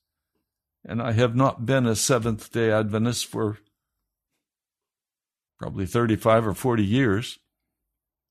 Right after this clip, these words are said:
but one of the things they taught me that has stuck, that has profited me greatly, and that was that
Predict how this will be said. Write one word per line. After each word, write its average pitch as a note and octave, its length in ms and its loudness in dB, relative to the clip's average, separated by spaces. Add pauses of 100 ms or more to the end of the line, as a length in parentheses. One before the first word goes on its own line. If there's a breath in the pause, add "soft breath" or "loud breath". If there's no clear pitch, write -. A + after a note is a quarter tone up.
(600)
but - 220 -2
one E3 220 4
of G#3+ 120 6
the F3 100 6
things D3+ 340 0
they C#3 140 4
taught F#3 420 0
me B2 160 4
that C3 220 2
has C3 420 2
stuck, - 800 2 (2250)
that A2 220 -4
has G#2+ 280 2
profited A2+ 800 0
me A#2 160 4
greatly, G2 640 -2 (1300)
and A2 200 0
that C#3+ 240 0
was B2 380 0
that A2+ 400 -4